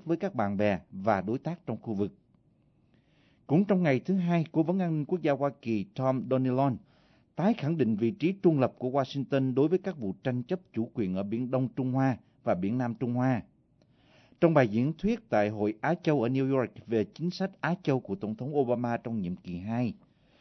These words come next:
ông Donilon nói rằng Washington không có đòi hỏi chủ quyền và không có lập trường đối với tuyên bố chủ quyền của các nước khác ở Đông Á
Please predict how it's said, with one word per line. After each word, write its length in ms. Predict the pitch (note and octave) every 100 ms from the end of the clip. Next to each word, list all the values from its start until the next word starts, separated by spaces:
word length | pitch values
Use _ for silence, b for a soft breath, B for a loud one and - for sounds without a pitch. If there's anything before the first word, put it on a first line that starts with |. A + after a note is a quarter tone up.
| b b
ông 180 | D3 D3
Donilon 580 | D3+ C#3+ C#3 C#3 C3 A#2
nói 180 | D3+ F3
rằng 280 | A#2 G#2+ - b b b b C3+
Washington 600 | D#3+ D#3+ E3+ E3 E3+ D#3+
không 260 | E3 D#3+
có 100 | F#3+
đòi 160 | D#3 G#2
hỏi 180 | G2+ C3+
chủ 160 | - C#3+ -
quyền 260 | B2+ G2+
và 180 | F2+ G2
không 260 | - C3 B2+
có 100 | D#3+
lập 160 | A2+ -
trường 220 | A#2 G#2+ F#2+
đối 120 | A#2
với 100 | D3
tuyên 280 | - B2 A2
bố 140 | C#3+ -
chủ 160 | A2 -
quyền 200 | A#2 F#2
của 140 | G#2+
các 180 | G2+ C3
nước 120 | C#3+ D#3
khác 280 | - F3+ G#3
ở 100 | G2
Đông 240 | A2+ A#2+ A2+
Á 260 | A#2 F3